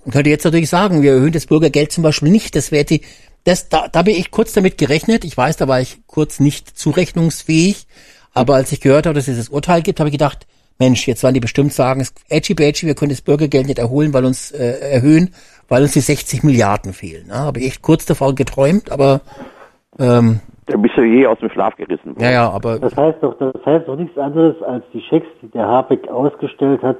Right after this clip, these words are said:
Speaker 3: sind jetzt quasi geplatzt.
Speaker 1: Genau, das Problem
Speaker 2: So.
Speaker 1: ist aber halt, dass diese Leute, die die Chipfabriken bauen wollen, natürlich sauer sind. Die wollen die Chipsfabriken ja trotzdem bauen, die wären ja auch so wichtig für den Klimaschutz und was ich was alles, ja.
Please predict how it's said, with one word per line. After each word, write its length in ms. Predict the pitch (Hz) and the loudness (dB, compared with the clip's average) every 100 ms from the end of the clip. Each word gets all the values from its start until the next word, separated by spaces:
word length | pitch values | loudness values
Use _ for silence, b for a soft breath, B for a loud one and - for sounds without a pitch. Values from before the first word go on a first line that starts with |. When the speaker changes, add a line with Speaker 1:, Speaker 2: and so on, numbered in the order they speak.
| - | -8
Speaker 3:
sind 180 | 127 117 | -8 -2
jetzt 200 | 120 - | -2 -2
quasi 320 | 113 110 104 | -2 -2 -2
geplatzt. 400 | 101 - 92 - | -8 -8 -4 -2
Speaker 1:
Genau, 300 | 139 135 98 92 | 0 0 -2 -4
das 140 | 123 | -8
Problem 380 | - 117 135 151 | -4 -2 2 4
Speaker 2:
So. 60 | 165 | 2
Speaker 1:
ist 80 | 165 | 2
aber 120 | 147 | 0
halt, 160 | 151 | 0
dass 120 | 147 - | -2 -4
diese 220 | 131 131 | -4 -2
Leute, 320 | 117 151 160 | 0 -2 -4
die 120 | 147 | -6
die 80 | 131 | -4
Chipfabriken 560 | - - 220 120 110 107 | -4 -2 -2 -2 -6 -4
bauen 260 | 98 110 | -4 -2
wollen, 180 | 107 131 | -2 -2
natürlich 260 | 135 120 - | -4 -6 -2
sauer 300 | 170 175 110 | 2 2 0
sind. 340 | 107 143 190 b b b b - | -2 -2 -2 b b b b 0
Die 60 | |
wollen 160 | 139 139 | 2 0
die 120 | 127 | -4
Chipsfabriken 840 | - - - 170 - - 147 147 | -8 -14 -4 -4 -2 -4 -2 0
ja 120 | 139 - | 0 0
trotzdem 340 | 196 196 139 | -2 -2 -2
bauen, 220 | 117 117 | 0 0
die 100 | 113 | -2
wären 140 | 104 107 | -2 -2
ja 80 | |
auch 100 | 92 | -4
so 180 | - 113 | -6 -6
wichtig 280 | 113 - 113 | -6 -6 -6
für 60 | 113 | -6
den 120 | 101 | -6
Klimaschutz 640 | - 113 110 104 101 - | -4 0 0 -2 -8 -12
und 140 | 101 98 | -14 -12
was 160 | 101 | -12
ich 100 | 117 107 | -8 -8
was 140 | 104 | -6
alles, 340 | 107 101 101 | -6 -6 -6
ja. 200 | 92 107 | -2 -2